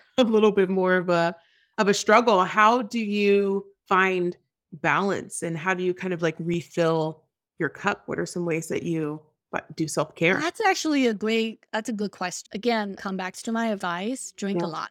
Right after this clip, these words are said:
Speaker 2: No, I'm kidding, I'm
Speaker 1: <laughs>
Speaker 2: kidding.
Speaker 1: Now
Speaker 2: Hey,
Speaker 1: we're
Speaker 2: everybody,
Speaker 1: shots.
Speaker 2: don't drink
Speaker 1: Yeah,
Speaker 2: a lot.
Speaker 1: depending on what it
Speaker 2: Drink a
Speaker 1: is.
Speaker 2: lot of tea, okay? I'm kidding.
Speaker 1: Yes, lots of tea.
Speaker 2: Um,
Speaker 1: With bourbon.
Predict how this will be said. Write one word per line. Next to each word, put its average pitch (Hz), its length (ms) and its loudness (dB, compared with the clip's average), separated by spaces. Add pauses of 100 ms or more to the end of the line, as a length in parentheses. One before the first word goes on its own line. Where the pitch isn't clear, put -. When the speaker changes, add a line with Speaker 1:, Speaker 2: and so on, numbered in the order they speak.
Speaker 2:
No, 311 200 2
I'm 427 140 -2
kidding, 427 420 2
I'm 370 180 4
Speaker 1:
<laughs> - 80 -2
Speaker 2:
kidding. 427 240 4 (1000)
Speaker 1:
Now 240 180 8
Speaker 2:
Hey, 262 80 2
Speaker 1:
we're 302 120 6
Speaker 2:
everybody, 359 320 -2
Speaker 1:
shots. 226 420 8
Speaker 2:
don't - 160 -6
drink 247 220 6
Speaker 1:
Yeah, 196 80 6
Speaker 2:
a - 80 -2
lot. 269 160 0
Speaker 1:
depending 262 500 6
on 240 160 8
what 220 180 8
it 247 100 10
Speaker 2:
Drink 269 120 8
a 427 40 2
Speaker 1:
is. 427 40 2
Speaker 2:
lot 427 100 0
of - 100 -10
tea, 427 520 6
okay? 330 460 2
I'm 226 120 -6
kidding. 170 120 0
Speaker 1:
Yes, 165 240 2
lots 165 260 4
of 180 140 -2
tea. - 260 -2
Speaker 2:
Um, 339 460 4 (800)
Speaker 1:
With 98 200 4
bourbon. 92 360 -4